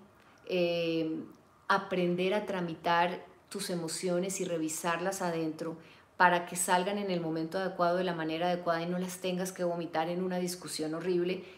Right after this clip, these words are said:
y dejar todo tu entorno contaminado y además tú herido o herida y la otra persona también. Aprender a manejar y controlar las emociones. Varios videos he hecho ya antes de esto, así que no me voy a detener acá. Pero,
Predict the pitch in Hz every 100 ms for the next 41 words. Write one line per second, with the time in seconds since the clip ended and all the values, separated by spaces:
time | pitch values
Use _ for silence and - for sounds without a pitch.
0 | - 175 175 180 175 180 196 196 190 175
1 | 165 170 165 175 175 156 156 151 175 165
2 | 147 - - - 175 165 156 165 170 196
3 | 190 180 180 180 170 170 160 156 165 196
4 | 190 170 151 160 170 175 160 156 156 160
5 | 151 165 190 160 - - - 180 180 180
6 | 170 165 165 185 196 196 180 165 - 175
7 | 175 175 175 160 156 160 165 175 165 160
8 | 160 156 156 165 170 170 170 156 156 180
9 | 165 - 165 170 165 165 175 175 165 165
10 | 170 185 170 147 160 165 160 165 165 160
11 | 156 139 135 143 - 156 - - - -
12 | - - - 190 175 170 156